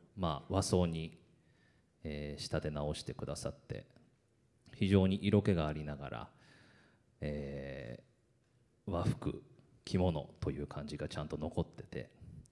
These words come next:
僕はもうこれ、もう見た瞬間に、「ああ、これルール」って分かるような衣装に出来上がってるので、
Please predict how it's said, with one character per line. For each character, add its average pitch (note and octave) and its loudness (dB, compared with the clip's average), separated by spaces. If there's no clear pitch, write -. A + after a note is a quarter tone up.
僕 F#2 0
は F#2+ 6
も F#2+ 2
う F2 0
こ B2 4
れ、 A#2 4
も A#2 2
う G#2+ 4
見 A#2 4
た A#2 6
瞬 A#2+ 4
間 C#3 4
に、 C3+ 2
「あ G2+ 4
あ、 E2 0
こ F#2 4
れ E2 6
ル F2 8
ー E2+ 6
ル」 E2 4
っ - -16
て - -8
分 D2+ -2
か - -2
る D2+ -4
よ D2 -4
う - -10
な C2+ -10
衣 F2 -4
装 D2+ 0
に D2 -6
出 D#2 0
来 E2 0
上 D#2 2
が D#2 0
っ - -2
て - -6
る D2+ -2
の C2+ -8
で、 C#2 -8